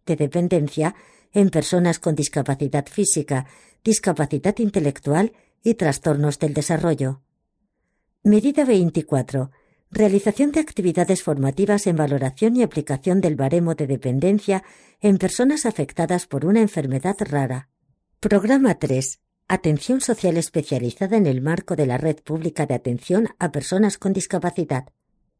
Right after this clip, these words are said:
Línea. Consolidación y ampliación de la capacidad de la red. Medida veinticinco. Mantener la capacidad de atención residencial de la red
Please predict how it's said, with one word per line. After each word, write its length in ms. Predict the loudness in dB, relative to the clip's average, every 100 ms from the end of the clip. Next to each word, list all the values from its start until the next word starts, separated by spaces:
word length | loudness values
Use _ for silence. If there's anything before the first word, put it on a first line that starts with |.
| _ _ _ _ _
Línea. 500 | 0 4 4 2 0 _ _ _ _ _
Consolidación 800 | 2 4 4 0 2 0 0 2
y 80 | 4
ampliación 500 | 2 2 0 2 2
de 100 | 4
la 140 | 2
capacidad 560 | -2 -2 -2 -4 -4 -2
de 100 | 0
la 120 | 0
red. 220 | 0 -2 -4 _ _ _ _ _ _ _ _ _ 2
Medida 400 | 4 4 2 2
veinticinco. 880 | 2 2 -2 -2 0 -2 -2 -8 _ _ _ _ 2
Mantener 460 | 4 6 4 4
la 140 | 0 -2
capacidad 540 | -2 -2 -2 -2 0
de 80 | -2
atención 460 | -2 -4 0 0
residencial 640 | 2 -2 0 -2 0 -2 0
de 100 | 0
la 120 | -2
red 220 | -2 -4